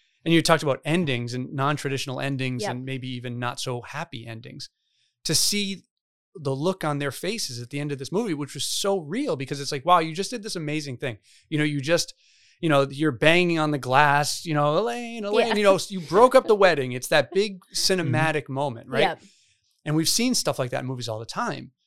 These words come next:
Speaker 1: but yet we then see the aftermath. You got, you ran out of the church, you get on the bus, and it starts to dawn on them of, like,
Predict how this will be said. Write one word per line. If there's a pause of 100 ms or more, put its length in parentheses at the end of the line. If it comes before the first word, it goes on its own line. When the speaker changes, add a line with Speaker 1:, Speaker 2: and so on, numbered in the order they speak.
(360)
Speaker 1:
but
yet
we
then
see
the
aftermath. (340)
You
got,
you
ran
out
of
the
church, (480)
you
get
on
the
bus, (560)
and
it
starts
to
dawn
on
them
of,
like,